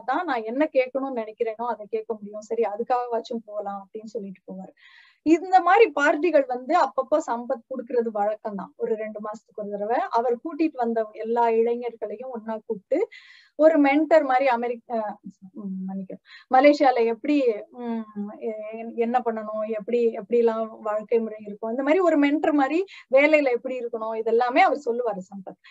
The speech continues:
அந்த மாதிரி ஒரு பார்ட்டி தான் இதுவும். ஆ, உள்ள வந்த உடனே சம்பத் சொன்னாரு, "இன்னைக்கு நான் ரெண்டு முக்கியமான அறிவிப்புகள் வச்சிருக்கேன்.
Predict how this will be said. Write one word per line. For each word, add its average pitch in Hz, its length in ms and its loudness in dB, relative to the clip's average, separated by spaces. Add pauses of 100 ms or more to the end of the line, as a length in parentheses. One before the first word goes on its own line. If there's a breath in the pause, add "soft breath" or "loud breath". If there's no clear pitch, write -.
(180 loud breath)
அந்த 320 240 6
மாதிரி 349 340 4
ஒரு 262 320 4
பார்ட்டி 240 400 0
தான் 233 260 -2
இதுவும். 196 320 -12 (560)
ஆ, 277 300 6
உள்ள 359 340 2
வந்த 330 220 2
உடனே 302 220 -2
சம்பத் 269 360 -6
சொன்னாரு, 240 200 -2
"இன்னைக்கு 277 280 -4
நான் 226 100 -2
ரெண்டு 233 300 -4
முக்கியமான 247 560 -6
அறிவிப்புகள் 214 600 -6
வச்சிருக்கேன். 226 420 -8